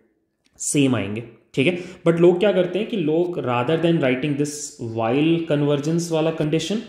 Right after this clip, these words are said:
they just run a for loop for, let's say, hundred times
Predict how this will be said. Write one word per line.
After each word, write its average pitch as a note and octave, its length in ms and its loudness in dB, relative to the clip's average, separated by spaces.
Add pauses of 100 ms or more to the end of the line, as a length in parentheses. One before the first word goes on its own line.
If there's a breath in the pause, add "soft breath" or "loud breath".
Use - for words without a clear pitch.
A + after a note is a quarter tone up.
(640 soft breath)
they F3 200 4
just F#3+ 300 0
run D#3+ 200 0
a E3+ 120 -4
for A#2+ 340 0
loop A2 360 -4 (540)
for, C#3 120 0
let's B2+ 320 0
say, C#3 80 0 (100)
hundred A#2+ 440 -2
times G#2 320 -8